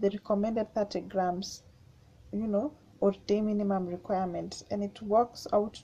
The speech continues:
to around sixty to seven, to one hundred and seven, sixty grams for a hundred and seventy pound man and around forty-five grams for a hundred and twenty-eight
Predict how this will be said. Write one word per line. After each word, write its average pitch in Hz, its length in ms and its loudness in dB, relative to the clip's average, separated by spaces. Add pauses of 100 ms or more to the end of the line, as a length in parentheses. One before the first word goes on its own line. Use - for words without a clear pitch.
to - 100 -4
around 202 400 4
sixty - 420 -6
to 190 180 -8
seven, 190 480 0 (120)
to - 100 -2
one 208 140 4
hundred 214 260 0
and 175 180 -4
seven, 180 240 -8 (200)
sixty - 320 -2
grams 196 560 2 (500)
for - 240 2
a - 80 2
hundred 220 280 2
and 190 140 2
seventy 202 500 -2
pound 190 440 0 (100)
man 175 320 0
and 180 240 -2 (120)
around 208 260 2
forty-five 190 640 -2
grams 170 420 -4
for 165 140 -2
a 165 80 -4
hundred 175 220 -6
and 170 180 -4
twenty-eight 170 460 -10